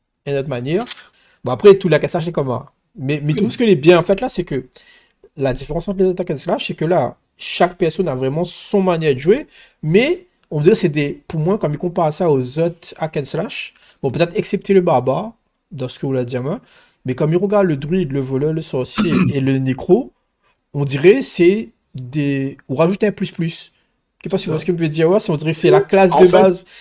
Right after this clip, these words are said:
Speaker 1: On dirait que c'est
Speaker 2: c'est ça,
Speaker 1: la
Speaker 2: on a une
Speaker 1: classe
Speaker 2: classe de base qui fait certains trucs, mais dans cette classe-là, on a aussi des différences.
Speaker 1: Voilà. Quand on regarde, c'est pour ça aussi que Diablo, d'un côté, il est le leader.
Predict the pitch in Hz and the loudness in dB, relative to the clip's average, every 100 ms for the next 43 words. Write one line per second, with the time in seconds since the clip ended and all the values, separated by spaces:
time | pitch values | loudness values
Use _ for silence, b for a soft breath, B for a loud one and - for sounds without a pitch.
0 | B 151 170 190 202 - 208 190 190 180 | B 2 4 4 4 4 4 4 2 0
1 | 180 - 180 165 143 - - 131 143 127 | -2 -6 -6 -6 -8 -8 -6 -4 -2 -2
2 | 135 123 - 330 349 - _ b _ _ | -2 -4 -2 -6 -6 -10 _ b _ _
3 | 135 165 214 202 139 135 156 254 151 - | -6 0 2 2 0 -2 -2 -2 -6 -8
4 | 147 - 196 254 151 156 151 - 196 180 | -10 -8 -8 -6 -6 -4 -4 -4 -6 -6
5 | 160 - 170 151 170 185 123 139 139 131 | -8 -8 -8 -8 -10 -10 0 2 4 2
6 | - b b b 147 147 156 185 196 175 | -2 b b b -4 0 2 2 2 -2
7 | - _ _ _ - 151 - 302 - 226 | -8 _ _ _ -10 -6 -4 -4 -6 -8
8 | 220 185 180 139 156 170 165 143 147 165 | -8 -2 -2 -2 -4 -4 -6 -6 -6 -6
9 | 139 131 131 127 127 127 123 127 131 127 | -4 -2 -2 -2 -6 -10 -12 -10 -8 -6
10 | 127 170 170 123 | 2 4 4 0